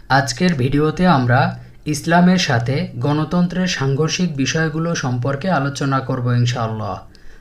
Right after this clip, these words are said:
তাই আলোচনাটি শেষ পর্যন্ত মনোযোগ সহকারে শুনতে থাকুন। এক নম্বর, ইসলাম বলে সার্বভৌম ক্ষমতার মালিক আল্লাহ, আর গণতন্ত্র বলে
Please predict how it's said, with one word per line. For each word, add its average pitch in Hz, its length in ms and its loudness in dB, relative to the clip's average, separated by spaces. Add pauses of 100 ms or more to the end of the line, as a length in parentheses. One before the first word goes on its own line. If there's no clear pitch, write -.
তাই 139 180 0
আলোচনাটি 170 640 0
শেষ 143 300 -2
পর্যন্ত 156 420 -6
মনোযোগ 143 480 -4
সহকারে 131 500 -2
শুনতে 143 360 -2
থাকুন। 120 420 -2 (1200)
এক 143 220 0
নম্বর, 131 360 0 (480)
ইসলাম 180 440 2
বলে 131 280 2 (200)
সার্বভৌম 160 640 0 (100)
ক্ষমতার 147 520 0
মালিক 139 400 -2
আল্লাহ, 127 440 -2 (680)
আর 131 220 0
গণতন্ত্র 156 540 0 (100)
বলে 127 280 0